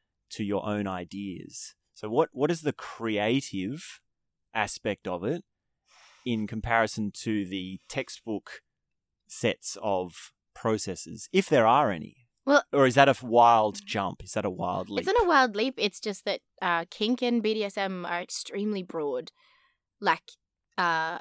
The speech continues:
Speaker 2: I think
Speaker 1: So you, do you have subcultures within those two broad
Speaker 2: Yes.
Speaker 1: categories? Okay,
Speaker 2: Yeah.
Speaker 1: so what are some of
Speaker 2: Hugely
Speaker 1: those?
Speaker 2: so. Uh, there's, like, a whole leather culture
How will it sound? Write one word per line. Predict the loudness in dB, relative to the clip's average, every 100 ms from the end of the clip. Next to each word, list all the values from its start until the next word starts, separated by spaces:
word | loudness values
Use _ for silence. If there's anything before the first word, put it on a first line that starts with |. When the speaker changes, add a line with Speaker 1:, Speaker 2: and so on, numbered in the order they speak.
| _
Speaker 2:
I | -18
think | -10 -6
Speaker 1:
So | -4
you, | -4
do | -4
you | -2
have | 2 2
subcultures | 0 0 4 4 2 -2 -2 -2 -6 -10 -10
within | -10 -8 -6 -6 -8 -12 -2
those | 0 0
two | -4 -4 -4 _ _ -4
broad | 2
Speaker 2:
Yes. | 2 0
Speaker 1:
categories? | -2 -2 -2 -4 -4 -8 -10
Okay, | -4
Speaker 2:
Yeah. | -4
Speaker 1:
so | -4
what | -4
are | -4
some | -4 -6
of | -2
Speaker 2:
Hugely | 0 0 -2 -8
Speaker 1:
those? | -10
Speaker 2:
so. | -12 -14 -18 _ -20 -20 -20 _ 4
Uh, | 8 8 8 6 4 4 2 2 0 -2 -2 -4 -6 -8 -10 -12 -14 -16 -14
there's, | -14 -10
like, | -10 -8
a | -10
whole | -8 -8 -8 -8
leather | -10 -6 -8
culture | -6 -6 -6 -6 -8